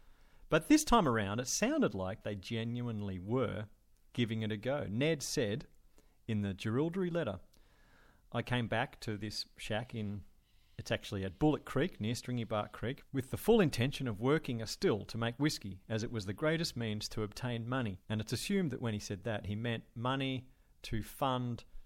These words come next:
his mother's legal case, because when she whacked Fitzpatrick,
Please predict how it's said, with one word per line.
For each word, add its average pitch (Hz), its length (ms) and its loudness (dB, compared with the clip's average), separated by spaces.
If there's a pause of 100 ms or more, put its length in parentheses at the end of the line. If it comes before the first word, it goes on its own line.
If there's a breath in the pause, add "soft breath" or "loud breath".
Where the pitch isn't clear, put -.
(180)
his 101 380 -6
mother's 110 720 0
legal 127 400 2
case, - 500 -8
because 107 320 -6
when 113 220 0
she 110 240 -2
whacked 107 440 -2 (280)
Fitzpatrick, - 680 -2